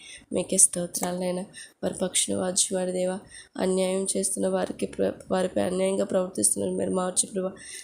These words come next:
న్యాయంగా ఉన్నట్లు మీరు దీవించు తండ్రి. స్తోత్రాలు ప్రభా. ఈరోజు ప్రభా,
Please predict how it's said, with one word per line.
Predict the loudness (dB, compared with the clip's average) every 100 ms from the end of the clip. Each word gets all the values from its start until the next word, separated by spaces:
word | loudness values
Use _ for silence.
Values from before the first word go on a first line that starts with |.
| -4
న్యాయంగా | 0 2 2 0 0
ఉన్నట్లు | 0 0 -2 -2
మీరు | -2 0
దీవించు | 0 0 0 -2
తండ్రి. | 0 -2 0
స్తోత్రాలు | 0 0 -2 -2 -2 -2
ప్రభా. | 0 0 -2 -8 -14 -14 -6
ఈరోజు | -2 0 0 -2
ప్రభా, | -2 -2 0